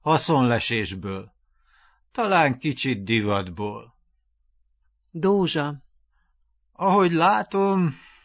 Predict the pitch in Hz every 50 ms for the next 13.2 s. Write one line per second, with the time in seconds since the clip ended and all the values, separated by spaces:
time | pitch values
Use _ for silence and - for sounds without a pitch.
0 | _ _ - 151 170 160 - - 170 156 147 147 131 - - 175 180 190 160 -
1 | - 151 135 123 123 131 131 127 120 117 - 151 160 185 185 160 - 170 151 131
2 | 110 - 135 127 120 117 120 110 101 - 110 101 - - 113 104 104 107 98 -
3 | _ _ _ _ _ _ _ _ _ _ _ _ _ _ _ _ _ _ _ _
4 | _ 113 123 185 208 208 196 170 135 104 87 78 - _ _ _ - - - 135
5 | 160 180 175 165 156 135 143 139 135 131 131 123 113 - - 127 120 120 120 113
6 | 110 110 95 95 101 92 - _ _ _ _ _ _ _ _ _ _ _ _ _
7 | _ _ _ _ _ _ _ _ - 135 170 208 - - 247 240 - - 254 247
8 | 240 214 190 185 180 170 156 165 165 165 156 143 - - 151 139 131 120 - 135
9 | 139 139 143 139 113 127 139 123 139 135 139 135 120 - 147 143 117 107 98 -
10 | - - _ _ _ _ _ _ _ _ _ _ _ _ _ _ _ _ _ _
11 | _ _ _ _ _ _ _ _ _ _ _ _ _ 190 214 214 - - 175 160
12 | 156 151 151 151 - 156 147 - 156 151 147 147 143 135 135 127 - - 147 143
13 | 143 143 139